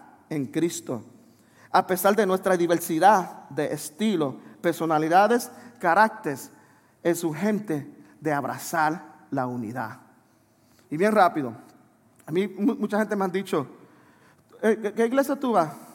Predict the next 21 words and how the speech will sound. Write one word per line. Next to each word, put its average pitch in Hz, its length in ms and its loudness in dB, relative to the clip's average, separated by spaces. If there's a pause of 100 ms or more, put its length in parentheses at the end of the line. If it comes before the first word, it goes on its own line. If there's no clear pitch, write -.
(160)
Y 143 60 -6
yo, 139 160 -6 (1400)
"Yo 151 200 -2
voy 190 240 0
a 170 480 0
iglesia 151 220 -6
español". 151 380 -6 (440)
Y, 165 60 -6
y, 170 420 -6
y 180 40 2
la 180 120 2
segunda 202 420 2
es, 185 180 -2 (300)
"¿Ustedes 220 320 0
son 269 140 -2
carismáticos?". 254 760 -2 (1400)
Y 147 120 -16
yo, 135 160 -12 (1200)
"Yo 120 120 -16
soy 185 120 -10
cristiano". 156 760 -6